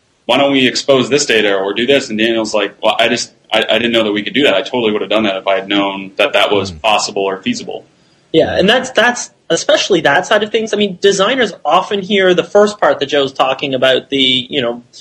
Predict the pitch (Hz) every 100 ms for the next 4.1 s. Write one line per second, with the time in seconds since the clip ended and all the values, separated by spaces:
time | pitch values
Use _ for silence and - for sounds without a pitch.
0 | - - _ 131 139 147 143 160 139 -
1 | - 151 160 156 147 - 147 139 - 127
2 | 127 123 120 120 143 147 147 - 143 147
3 | 131 131 120 127 123 135 123 - - -
4 | -